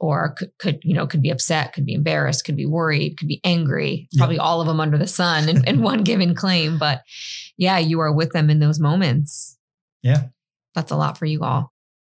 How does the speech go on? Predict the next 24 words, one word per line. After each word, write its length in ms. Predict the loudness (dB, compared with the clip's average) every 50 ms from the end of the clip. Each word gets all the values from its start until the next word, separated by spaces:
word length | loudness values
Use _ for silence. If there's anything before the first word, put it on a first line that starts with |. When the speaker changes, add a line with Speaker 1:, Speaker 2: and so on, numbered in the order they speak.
| _ _ _ _
Speaker 1:
So 260 | -2 0 2 0 0 0
I 80 | 0 0
want 300 | 2 2 0 0 0 -2
to 120 | -6 -4
go 220 | -2 0 0 2 2
into, 460 | 2 2 2 2 2 2 2 2 2
'cause 160 | 2 2 2 2
this 200 | 2 2 2 0
is 80 | 0
the 80 | 0 0
part 220 | 0 0 0 0 0
where 80 | 0
you 120 | 0 0 0
and 60 | 0
I 60 | 2 2
had 220 | 2 2 0 0
so 100 | 0 0
much 220 | 0 0 -2 -4
fun 260 | -4 -2 -2 0 0 0
with, 160 | -2 -2 -2
I 100 | -2 0
wanna 300 | 2 2 2 2 2 0 0
talk 260 | 0 -2 0 0 0
about 400 | 0 0 2 2 0 -2 -2